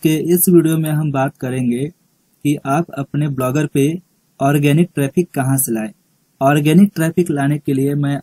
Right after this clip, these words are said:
आपको एक ऐसे वेबसाइट का नाम बता रहा हूँ, जहाँ से आप अच्छा खासा ऑर्गेनिक ट्रैफिक ला सकते हैं। तो उस वेबसाइट का नाम है Google Question Hub।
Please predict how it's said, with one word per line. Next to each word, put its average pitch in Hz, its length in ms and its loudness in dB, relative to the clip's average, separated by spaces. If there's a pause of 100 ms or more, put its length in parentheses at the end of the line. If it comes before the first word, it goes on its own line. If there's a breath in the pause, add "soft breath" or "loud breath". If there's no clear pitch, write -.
आपको 135 480 -4
एक 131 360 -10
ऐसे 139 360 0
वेबसाइट 147 420 0
का 143 80 -4
नाम 139 220 0
बता 120 220 -4
रहा 120 120 -2
हूँ, 139 240 -6 (640)
जहाँ 147 240 2
से 175 160 2
आप 143 300 0 (180)
अच्छा 147 300 -4
खासा 170 440 -2 (300)
ऑर्गेनिक 143 520 0
ट्रैफिक 143 380 -2
ला 135 200 -2
सकते 139 320 -6
हैं। 120 220 -6 (520)
तो 175 220 4
उस 190 280 4
वेबसाइट 170 500 2
का 170 120 0
नाम 147 260 0
है 202 220 2 (380)
Google 165 320 4 (120)
Question 175 680 4
Hub। 131 160 0